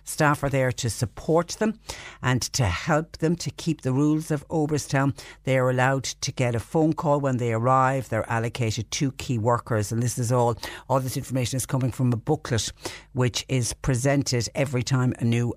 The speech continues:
arrival arrives. All the young offenders have their own ensuite bedroom. Uh, however, these are described as bedrooms rather than cells. Now, they do feature a large steel door with a locking mechanism,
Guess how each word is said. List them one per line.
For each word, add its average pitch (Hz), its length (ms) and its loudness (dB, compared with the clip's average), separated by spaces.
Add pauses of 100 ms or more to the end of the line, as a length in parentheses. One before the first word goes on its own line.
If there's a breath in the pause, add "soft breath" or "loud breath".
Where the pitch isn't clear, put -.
arrival 110 540 0 (280)
arrives. 92 500 0 (240 loud breath)
All 156 160 4
the 147 60 0
young 139 160 2
offenders 123 440 -2 (220 loud breath)
have 123 160 2
their 123 160 2
own 131 180 2 (120)
ensuite 151 640 0
bedroom. 151 420 0 (1200 loud breath)
Uh, 143 220 0
however, 139 420 2
these 143 340 2
are 143 200 0
described 139 760 0
as 131 420 0
bedrooms 151 600 2
rather 139 260 0
than 123 200 2
cells. 135 600 -2 (300 loud breath)
Now, 139 100 4
they 131 140 4
do 160 180 2
feature 139 360 -2
a 131 40 2
large 127 460 0
steel 123 320 0
door 123 300 2
with 127 240 -2
a 135 40 0
locking 120 540 0
mechanism, 123 760 2